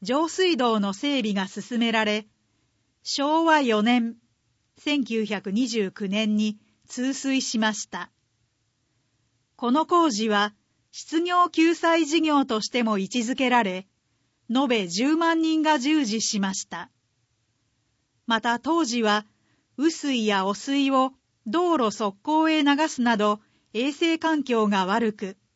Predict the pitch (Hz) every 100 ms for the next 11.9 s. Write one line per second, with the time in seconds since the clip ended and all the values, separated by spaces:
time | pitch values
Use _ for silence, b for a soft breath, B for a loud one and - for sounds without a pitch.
0 | _ _ _ _ _ _ - 254 302 320
1 | 311 320 262 233 226 208 208 - _ _
2 | _ _ 240 320 311 240 202 180 214 220
3 | 247 262 254 233 226 220 _ _ _ -
4 | 240 302 330 - 339 370 359 - 247 233
5 | 208 185 190 - 269 262 254 - 247 233
6 | 226 202 196 202 190 - _ _ _ _
7 | _ _ _ 220 220 320 302 247 208 208
8 | b b b 196 254 320 349 330 320 311
9 | 311 269 247 285 302 294 285 285 277 -
10 | - 262 302 - 370 339 254 226 208 208
11 | 226 247 226 196 185 190 - 185